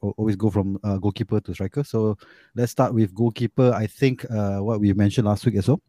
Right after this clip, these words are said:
Uh, I think Sa will put on a performance. Everyone agree, or anyone has better players out there?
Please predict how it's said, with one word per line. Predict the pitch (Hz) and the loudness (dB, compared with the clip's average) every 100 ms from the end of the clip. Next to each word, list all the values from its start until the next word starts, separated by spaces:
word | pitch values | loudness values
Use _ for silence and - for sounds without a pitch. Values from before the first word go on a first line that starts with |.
| _ | _
Uh, | 117 98 92 | 0 4 4
I | 92 | 4
think | 104 107 | 2 0
Sa | - 107 | 2 4
will | 98 92 87 - | 4 2 0 -2
put | 107 | 0
on | 98 | 0
a | 90 | -4
performance. | - 104 120 - - | -6 -4 -4 -6 -8
Everyone | 101 110 107 | -4 -2 -2
agree, | 117 160 _ | -4 -6 _
or | 98 95 95 | -8 -6 -6
anyone | 101 107 101 | -6 -6 -6
has | 90 | -8
better | 98 95 104 98 | -10 -8 -8 -8
players | - 95 95 | -6 -8 -8
out | 92 | -12
there? | 117 | -16